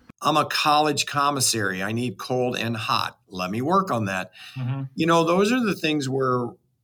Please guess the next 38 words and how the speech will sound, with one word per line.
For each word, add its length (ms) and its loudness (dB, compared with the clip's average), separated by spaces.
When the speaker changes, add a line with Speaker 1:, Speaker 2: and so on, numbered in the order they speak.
Speaker 1:
we'll 200 0
do 140 2
the 100 4
legwork. 640 0
That's 240 -2
how 160 2
we 180 -2
create 400 -2
a 60 0
solution, 800 -2
and 160 0
we'll 120 4
bring 220 4
it. 180 -8
And, 220 -4
Speaker 2:
Mm-hmm. 140 -4
Speaker 1:
and 260 -2
so 380 4
go 160 2
back 260 2
and 120 0
do 140 4
what 140 0
you 100 -2
do 140 0
best, 500 -2
and 240 -6
let 180 2
us 220 0
do 180 0
what 180 0
we 120 0
do 160 -2
best, 340 -2
and 160 -4
then 160 -4
we'll 140 0
meet 320 -2